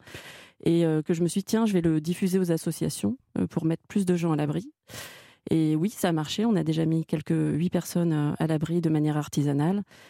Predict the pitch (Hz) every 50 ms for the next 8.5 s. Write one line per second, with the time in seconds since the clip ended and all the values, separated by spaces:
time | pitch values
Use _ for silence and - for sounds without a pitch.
0 | - - - _ _ _ - 180 180 175 170 - - 156 151 165 185 185 180 160
1 | 147 147 143 - - 147 - - - 202 214 - - - - 170 151 156 160 190
2 | 208 220 - - - 165 165 156 156 156 160 160 - - 165 - 165 151 - -
3 | 185 180 156 - - - 175 - - - 180 190 202 196 156 143 139 147 156 160
4 | - - 170 - - - 202 - 180 - - 180 170 165 156 156 156 165 175 -
5 | - 156 - - - - 151 147 147 151 185 254 - _ - - - - - -
6 | _ _ _ - 156 151 151 147 147 - - - 147 147 143 - - 160 170 175
7 | 165 156 151 156 165 - - - 160 160 - 147 147 - - 180 185 180 - -
8 | 147 143 151 165 - - 160 156 151